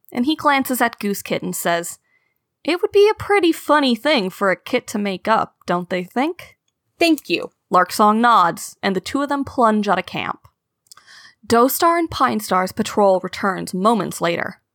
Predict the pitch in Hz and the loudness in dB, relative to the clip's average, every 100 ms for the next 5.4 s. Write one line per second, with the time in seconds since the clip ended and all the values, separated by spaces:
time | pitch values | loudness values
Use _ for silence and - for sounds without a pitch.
0 | _ _ _ _ _ _ - 180 185 190 | _ _ _ _ _ _ -10 -4 2 2
1 | - 190 185 202 208 - 185 185 185 185 | 2 2 4 2 -2 -2 0 0 0 0
2 | - 180 175 - 180 185 196 196 - 160 | 0 -4 -4 0 4 4 2 -6 -4 -4
3 | - 185 180 185 180 175 170 - 190 214 | -4 -6 -6 -4 -4 0 -2 -2 -4 -4
4 | - 190 185 170 165 170 - 196 175 175 | -4 -8 -2 -2 -2 -6 -2 -2 -2 -6
5 | - - _ | -8 -10 _